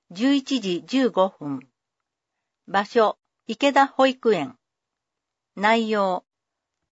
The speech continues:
講師を招いて行います。親子で音楽遊びをしましょう。参加費二百円。対象。未就園児の親子十五組。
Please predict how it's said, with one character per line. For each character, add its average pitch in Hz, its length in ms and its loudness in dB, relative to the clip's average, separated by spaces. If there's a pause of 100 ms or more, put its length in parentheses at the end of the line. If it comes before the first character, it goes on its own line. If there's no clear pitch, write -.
(680)
講 320 240 2
師 226 220 0
を 196 80 4
招 226 320 2
い 254 80 -6
て 180 100 0
行 165 260 2 (120)
い 170 100 -6
ま 165 140 -4
す。 - 200 -20 (1200)
親 294 260 2
子 202 160 -2
で 170 260 -2
音 269 220 4
楽 277 240 0
遊 269 240 2
び 190 160 -2
を 160 60 2
し - 140 -8
ま 170 120 -2
し - 160 -8
ょ 156 220 -4 (1500)
う。 - 40 -20
参 277 240 2
加 277 120 0
費 165 360 -6 (140)
二 190 140 -6
百 220 300 0
円。 147 240 -8 (760)
対 226 220 2
象。 175 520 -2 (840)
未 240 320 -4
就 311 120 -2
園 311 200 -2
児 190 120 -6
の 160 220 -4
親 202 240 2
子 - 360 -10
十 220 320 -2
五 190 140 0
組。 139 360 -10